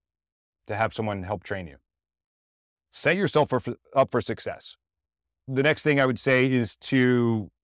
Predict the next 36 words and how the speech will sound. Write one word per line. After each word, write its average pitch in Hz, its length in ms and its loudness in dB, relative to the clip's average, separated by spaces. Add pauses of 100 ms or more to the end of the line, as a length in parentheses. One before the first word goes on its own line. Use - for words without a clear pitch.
(260)
set 147 340 0
achievable 123 600 2
goals. 90 760 -2 (180)
Again, 127 280 0
that's - 380 -2
the 143 120 -2
same 175 300 0
thing 156 200 2
as 104 120 0
setting 135 220 0
yourself 117 320 -4
up 104 140 -4
for 98 80 -14
success. - 540 -6 (300)
I 156 100 4
believe 160 320 2
in 123 480 0 (100)
doing 127 440 2
little 123 320 2
things 139 560 0
early 131 360 0
in 123 100 -2
the 120 80 0
day, 117 440 -2 (560)
create 131 360 2
momentum, 127 600 2
and 113 180 -4
then 120 120 -4
attack 117 340 -2
your 120 120 -2
big 104 240 0
goal 113 200 2
for 135 160 -4
the 131 80 0
day, 151 280 -2 (1300)
because 127 680 2